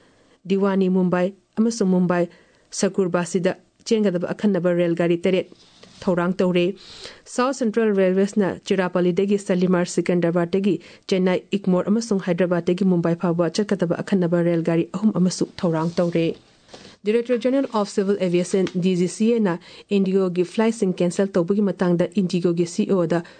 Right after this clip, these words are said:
ꯁꯣ ꯀꯣꯁ ꯅꯣꯇꯤꯁ ꯑꯃ ꯊꯥꯈ꯭ꯔꯦ꯫ ꯉꯔꯥꯡꯁꯨ ꯏꯟꯗꯤꯒꯣꯒꯤ ꯐ꯭ꯂꯥꯏꯠ ꯆꯥꯝꯃꯉꯥ ꯍꯦꯟꯅ ꯀꯦꯟꯁꯦꯜ ꯇꯧꯈꯤ ꯍꯥꯏꯔꯤ꯫ ꯑꯃꯔꯣꯝꯗ ꯏꯟꯗꯤꯒꯣ ꯑꯦꯌꯔꯂꯥꯏꯟꯁꯀꯤ ꯐ꯭ꯂꯥꯏꯠ ꯀꯦꯟꯁꯦꯜ ꯇꯧꯈꯤꯕ ꯑꯗꯨꯒꯤ ꯄꯦꯁꯦꯟꯖꯔꯁꯤꯡꯒꯤ ꯁꯦꯟꯐꯝ ꯑꯊꯨꯕꯗ ꯍꯟꯗꯣꯛꯅꯕ ꯁꯔꯀꯥꯔꯅ ꯈꯪꯍꯟꯈ꯭ꯔꯦ꯫ ꯁꯤꯚꯤꯜ ꯑꯦꯚꯤꯌꯦꯁꯟ ꯃꯟꯇ꯭ꯔꯥꯂꯌꯒꯤ ꯆꯦꯔꯣꯜ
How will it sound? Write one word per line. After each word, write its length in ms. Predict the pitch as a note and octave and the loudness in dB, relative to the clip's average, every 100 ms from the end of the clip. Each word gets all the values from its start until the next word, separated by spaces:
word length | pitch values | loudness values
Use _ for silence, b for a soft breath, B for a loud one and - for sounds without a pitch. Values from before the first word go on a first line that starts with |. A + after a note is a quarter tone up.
| B | B
ꯁꯣ 220 | - G#3+ | -4 -2
ꯀꯣꯁ 280 | G3+ F#3 - | 0 -2 0
ꯅꯣꯇꯤꯁ 320 | F3 F3+ E3+ F#3+ | -2 -2 -2 0
ꯑꯃ 120 | F#3+ | 0
ꯊꯥꯈ꯭ꯔꯦ꯫ 500 | - F3+ - F3 G3 B B B B | -2 -4 0 -2 -2 B B B B
ꯉꯔꯥꯡꯁꯨ 420 | F#3+ A#3 A#3 A#3 | 0 0 -2 -2
ꯏꯟꯗꯤꯒꯣꯒꯤ 460 | G3 F#3+ F#3 F3 F#3 | 0 0 0 0 -2
ꯐ꯭ꯂꯥꯏꯠ 280 | - F#3 F3 | -2 -2 0
ꯆꯥꯝꯃꯉꯥ 280 | G3 G3 F#3 | 0 0 0
ꯍꯦꯟꯅ 220 | E3+ E3 | 0 0
ꯀꯦꯟꯁꯦꯜ 360 | F3 F3 F3 F#3+ | 0 -2 -2 -2
ꯇꯧꯈꯤ 320 | F3+ E3+ F3 - | -2 -2 -2 0
ꯍꯥꯏꯔꯤ꯫ 240 | G3 F3 - | 0 -2 -2
ꯑꯃꯔꯣꯝꯗ 480 | G3+ F#3 F3+ F3 F#3 - | 0 2 2 2 0 0
ꯏꯟꯗꯤꯒꯣ 360 | F#3 F3+ F3+ | 0 0 0
ꯑꯦꯌꯔꯂꯥꯏꯟꯁꯀꯤ 580 | - G3 G#3+ G3+ - F#3 | 0 0 2 0 0 -4
ꯐ꯭ꯂꯥꯏꯠ 280 | - F#3 F3 | -2 -2 0
ꯀꯦꯟꯁꯦꯜ 300 | F3 E3+ G#3+ | -2 0 -2
ꯇꯧꯈꯤꯕ 320 | G3 G3 E3+ | -2 -2 -2
ꯑꯗꯨꯒꯤ 300 | F3 F#3+ F3+ E3+ B B B B | 0 0 0 -2 B B B B
ꯄꯦꯁꯦꯟꯖꯔꯁꯤꯡꯒꯤ 680 | G3 A3 G#3 A#3+ A#3+ G3+ F#3 | -4 0 0 0 0 -2 0
ꯁꯦꯟꯐꯝ 320 | F#3 F#3 F#3 F#3 | -2 0 -2 -2
ꯑꯊꯨꯕꯗ 380 | G#3+ F3+ E3 F#3+ | -2 0 0 0
ꯍꯟꯗꯣꯛꯅꯕ 400 | F3+ F#3 G3 F3 | 0 2 0 0
ꯁꯔꯀꯥꯔꯅ 420 | - F3 - E3+ D#3+ | -2 -4 -2 -2 0
ꯈꯪꯍꯟꯈ꯭ꯔꯦ꯫ 500 | - G3 G3 G3 F3+ - B B B | 2 2 2 0 -2 -4 B B B
ꯁꯤꯚꯤꯜ 360 | - A3+ B3 A#3+ | -4 -2 0 0
ꯑꯦꯚꯤꯌꯦꯁꯟ 400 | F#3 F3+ A3+ G#3 | 0 0 2 2
ꯃꯟꯇ꯭ꯔꯥꯂꯌꯒꯤ 480 | F#3 F#3+ F3+ F3+ F#3 | 2 2 2 2 0
ꯆꯦꯔꯣꯜ 260 | G3 F#3 | 0 0